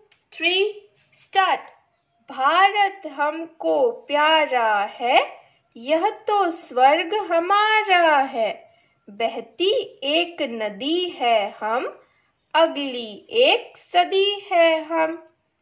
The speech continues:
भारत नहीं बुद्धि में कम,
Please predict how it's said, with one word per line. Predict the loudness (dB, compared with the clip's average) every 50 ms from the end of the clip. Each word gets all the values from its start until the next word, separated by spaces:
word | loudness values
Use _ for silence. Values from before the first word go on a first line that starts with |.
| _ _ -20
भारत | -16 -14 -8 -6 -4 -2 0 2 2 6 6 4 4 4 -2 -8
नहीं | -8 -6 -2 -2 -2 -2 -4 -6 -6 -6
बुद्धि | -8 -8 -6 -4 -4 -4 -6 -8 -20 -20 -16 -8 -4 -2 0 0 0
में | 0 0 0 0 0 0 -2 -6 -12 -16 _ -2
कम, | 0 2 2 0 0